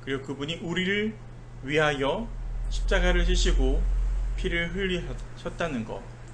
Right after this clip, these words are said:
그것을 통해서 우리가 어둠에서 빛의 자녀로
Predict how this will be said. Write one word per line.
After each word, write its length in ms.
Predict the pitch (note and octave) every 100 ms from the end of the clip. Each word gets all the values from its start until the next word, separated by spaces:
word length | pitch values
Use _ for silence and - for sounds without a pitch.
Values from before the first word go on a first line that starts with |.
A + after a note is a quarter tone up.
| - - - - - - - - - - -
그것을 340 | - F3+ A#3 A3+
통해서 360 | A#3+ A#3+ A#3
우리가 580 | E3+ D#3+ D3 D#3+ C3+ - - - - - -
어둠에서 760 | C#3 C#3+ A3 F3+ A#2+ A2+ A2+ A2+ - -
빛의 280 | - - F3+
자녀로 560 | D3+ C3 A#2 A2 D#3